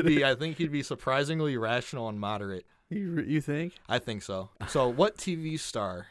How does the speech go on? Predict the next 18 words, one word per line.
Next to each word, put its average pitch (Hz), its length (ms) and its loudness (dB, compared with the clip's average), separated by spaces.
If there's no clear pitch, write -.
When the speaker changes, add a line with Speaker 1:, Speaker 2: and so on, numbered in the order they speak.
Speaker 1:
do 120 100 -6
you 143 120 -2
think 120 220 -8
would 110 80 -8
be 104 120 -6
a - 20 -8
good, 95 380 -8
a - 40 -14
good 117 160 -6
president? 101 420 -8
Speaker 2:
Mike 127 260 0
Rowe. 110 280 -4
Speaker 1:
Mike 123 240 -6
Rowe? 139 160 0
You 135 60 0
think 139 160 -8
Mike 127 220 -6
Rowe? 147 220 -4